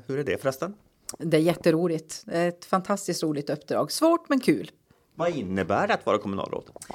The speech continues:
Speaker 2: Ja, det är att man ska ha överblick över hela kommunen, över hur det funkar och man ska lyssna på medborgarna och vara ute och träffa folk och företagare för att höra hur ska vi tillsammans utveckla Kalix.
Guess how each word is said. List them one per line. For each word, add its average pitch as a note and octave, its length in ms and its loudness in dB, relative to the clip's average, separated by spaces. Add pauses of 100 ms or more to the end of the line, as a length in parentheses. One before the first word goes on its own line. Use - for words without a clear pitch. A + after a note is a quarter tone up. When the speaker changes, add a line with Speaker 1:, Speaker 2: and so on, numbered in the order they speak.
(160)
Speaker 2:
Ja, A3+ 180 8
det D3+ 140 6
är D#2+ 60 -2
att D#3 120 0
man F#3 80 4
ska A#3 160 6
ha A#3+ 60 12
överblick A3+ 460 8
över A3 100 8
hela A3 180 6
kommunen, A3 720 4
över G#3 520 6 (480)
hur G3+ 260 8
det G#3+ 80 10
funkar G#3+ 640 10
och G#3+ 140 8
man G#3 120 6
ska G#3+ 140 2
lyssna G#3+ 320 2
på G#3 100 0
medborgarna G3 760 4
och F#3+ 60 2
vara G3 340 6
ute A3 440 4
och G#3 140 0
träffa A3+ 440 4
folk G#3+ 480 4
och G#3 60 2
företagare F#3+ 840 6
för G3 140 -2
att G3 100 2
höra E3+ 360 8
hur C4 220 2
ska C4 160 -2
vi A#3 60 -2
tillsammans D#3+ 600 2
utveckla D#3+ 380 -2
Kalix. - 580 -2